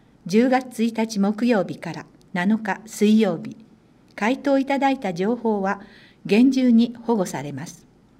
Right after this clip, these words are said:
国勢調査は、統計法で厳格な秘密保護が定められています。回答いただいた内容は、統計以外の目的に使用することはありません。調査についてのお問い合わせは、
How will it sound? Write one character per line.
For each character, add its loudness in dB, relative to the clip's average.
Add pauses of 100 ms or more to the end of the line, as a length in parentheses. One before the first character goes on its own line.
(440)
国 -6
勢 -2
調 -2
査 -8
は、 -12 (400)
統 2
計 0
法 -2
で -4 (180)
厳 2
格 -4
な 2 (120)
秘 2
密 4
保 0
護 -2
が -8
定 -2
め 2
ら -2
れ -4
て -12
い -8
ま -10
す。 -20 (640)
回 0
答 2
い 0
た 0
だ 2
い -2
た -8
内 -2
容 -2
は、 -8 (300)
統 2
計 -2
以 -2
外 2
の -2
目 -6
的 -4
に 4
使 -4
用 2
す -12
る -6
こ -6
と -2
は -8
あ -8
り -4
ま 0
せ -10
ん。 -8 (1200)
調 2
査 0
に 0
つ -6
い -2
て -4
の -4
お -8
問 0
い 2
合 0
わ -4
せ -6
は、 -4